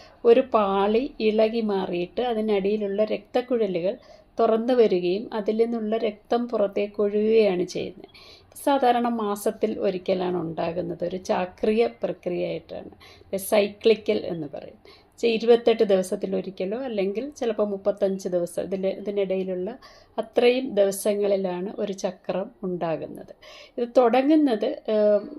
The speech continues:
ആദ്യമായിട്ട് പെൺകുട്ടികളിൽ ഒരു പത്ത് വയസ്സിനും പതിനാറ് വയസ്സിനിടയ്ക്കാണ് തുടങ്ങുന്നത്. കൂടുതലായി പതിനൊന്ന്, പതിനഞ്ച് വയസ്സിനിടയിലാണ്. ചിലർക്ക് വളരെ കുറച്ചുകൂടെ നേരത്തെ ഉണ്ടാകാം,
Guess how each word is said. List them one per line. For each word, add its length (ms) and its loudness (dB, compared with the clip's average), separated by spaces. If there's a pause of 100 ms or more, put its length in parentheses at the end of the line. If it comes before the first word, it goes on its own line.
(140)
ആദ്യമായിട്ട് 560 0
പെൺകുട്ടികളിൽ 760 -2
ഒരു 340 -2
പത്ത് 280 -2
വയസ്സിനും 480 0
പതിനാറ് 520 -2
വയസ്സിനിടയ്ക്കാണ് 840 -4 (460)
തുടങ്ങുന്നത്. 520 2
കൂടുതലായി 680 2
പതിനൊന്ന്, 520 0
പതിനഞ്ച് 420 0
വയസ്സിനിടയിലാണ്. 880 -4 (460)
ചിലർക്ക് 580 2 (320)
വളരെ 360 2
കുറച്ചുകൂടെ 560 0
നേരത്തെ 400 0
ഉണ്ടാകാം, 600 -4